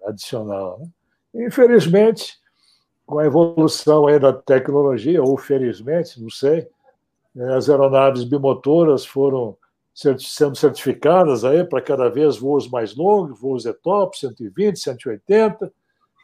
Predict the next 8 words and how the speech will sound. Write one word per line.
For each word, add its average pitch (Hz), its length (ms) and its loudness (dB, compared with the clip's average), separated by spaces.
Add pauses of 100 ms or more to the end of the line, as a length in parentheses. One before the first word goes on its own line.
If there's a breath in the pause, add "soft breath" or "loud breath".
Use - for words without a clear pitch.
e 220 200 -8
o 226 80 -6
trimotor 196 580 2
acabou 165 520 0
se - 160 -10
tornando 143 680 -2
inviável, 117 720 0
né? 147 180 -8